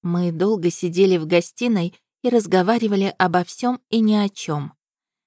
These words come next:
Я спросила у Демьяна, как и что он готовил, вспомнив о перьях на столе.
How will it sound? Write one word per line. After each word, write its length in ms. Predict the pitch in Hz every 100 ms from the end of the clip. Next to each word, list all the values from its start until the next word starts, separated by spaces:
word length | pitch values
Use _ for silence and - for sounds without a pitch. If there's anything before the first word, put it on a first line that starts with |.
| _
Я 240 | 170 170 170
спросила 560 | - 160 160 190 185
у 80 | 170
Демьяна, 560 | 160 175 175 226 190 160
как 260 | 233 -
и 60 | 202
что 260 | - 226
он 180 | 226 208
готовил, 600 | 202 214 - 165 151 156 _ _ _ _
вспомнив 520 | - - 175 170 165
о 80 | 175
перьях 460 | 170 180 165 160 -
на 80 |
столе. 480 | 160 - 170 165 160